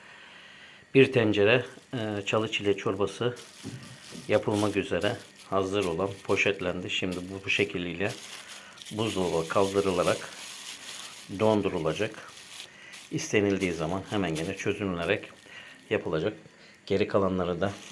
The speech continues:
aynı şekilde ben poşetleyeceğim. Bu şekilde buzdolabına kaldıracağım.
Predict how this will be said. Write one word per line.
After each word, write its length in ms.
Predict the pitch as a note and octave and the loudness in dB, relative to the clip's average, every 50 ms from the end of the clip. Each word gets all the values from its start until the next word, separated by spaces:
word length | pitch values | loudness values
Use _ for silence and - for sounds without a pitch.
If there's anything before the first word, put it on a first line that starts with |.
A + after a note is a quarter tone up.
| - - - - - | -18 -18 -18 -12 -6
aynı 200 | - F2+ F#2 F2 | -2 -2 -2 -2
şekilde 380 | - - F#2+ - - E2+ F2 E2+ | -2 -4 -6 -8 -2 -2 0 0
ben 140 | F#2 F2+ E2+ | 0 -2 -2
poşetleyeceğim. 720 | - - - A#2+ - - - F2+ E2 D#2+ - - G#2 G2+ - - - - - - - - - - - - - - - | -4 -4 -2 -2 -2 -2 -2 -2 -2 -2 0 -2 -4 -4 -4 -10 -16 -20 -20 -20 -20 -20 -20 -20 -20 -20 -16 -6 -4
Bu 100 | A2 - | -2 0
şekilde 440 | - - - - E2+ D#2 G#2 A2 A2 G#2+ - - - - | 0 -2 -2 -2 -2 0 0 -2 -2 -4 -8 -16 -12 -4
buzdolabına 580 | D#2+ F#2+ F#2+ - G2 F2 D#2+ E2+ D#2 D2+ D2+ | -2 -2 0 2 2 2 2 2 0 -2 -2
kaldıracağım. 600 | - F2 D#2 D2+ D2+ D2+ C#2+ C#2+ - - G#2+ A2 | 0 0 0 0 0 0 -2 -2 -2 -2 -4 -4